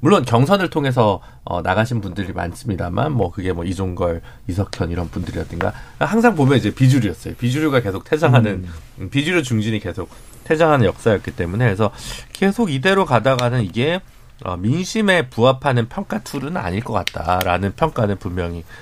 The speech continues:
Speaker 1: 민주당 내부에서
Speaker 2: 대표님 말씀 도중에 죄송한데
Speaker 1: 네.
Speaker 2: 제가 궁금한 것은 많은 사람들한테 알려져 있고
Speaker 1: 네.
Speaker 2: 출구 조사를 담당했거나 전화 면접 조사를 수행하는 기관들을 선택하지 않은 뭐 이유가 있나요?
Speaker 1: 아, 그거는 이제 어디로 넘어갈지 몰라서 그렇죠.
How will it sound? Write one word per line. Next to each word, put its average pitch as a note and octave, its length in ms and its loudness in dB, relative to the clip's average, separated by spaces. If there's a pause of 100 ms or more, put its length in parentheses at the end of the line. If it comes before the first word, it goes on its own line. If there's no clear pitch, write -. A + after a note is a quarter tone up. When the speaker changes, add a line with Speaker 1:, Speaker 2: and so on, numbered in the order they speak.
(160)
Speaker 1:
민주당 G#2 340 0
내부에서 F2+ 200 0
Speaker 2:
대표님 F#2+ 180 4
말씀 B2 280 6
도중에 F3+ 280 6
죄송한데 A2 640 4
Speaker 1:
네. - 160 -2 (400)
Speaker 2:
제가 E3+ 260 2
궁금한 D3 500 2
것은 F3 380 4 (760)
많은 D3 360 4
사람들한테 G3+ 560 6
알려져 E3+ 480 8
있고 G#2+ 400 4
Speaker 1:
네. E2 220 0 (380)
Speaker 2:
출구 G#3 320 4
조사를 F3+ 320 6
담당했거나 C3 920 4
전화 A#2+ 320 4
면접 C3+ 320 4
조사를 C3+ 280 2
수행하는 C#3 540 0 (600)
기관들을 G3+ 560 6
선택하지 A#3 580 4
않은 G#3 260 6
뭐 C3+ 80 4
이유가 A#2+ 360 4
있나요? A2+ 300 4 (120)
Speaker 1:
아, G#2+ 600 2
그거는 F#3 400 2
이제 A2+ 140 0
어디로 B2 440 4
넘어갈지 A#2+ 500 2
몰라서 G2+ 380 -4
그렇죠. - 380 -14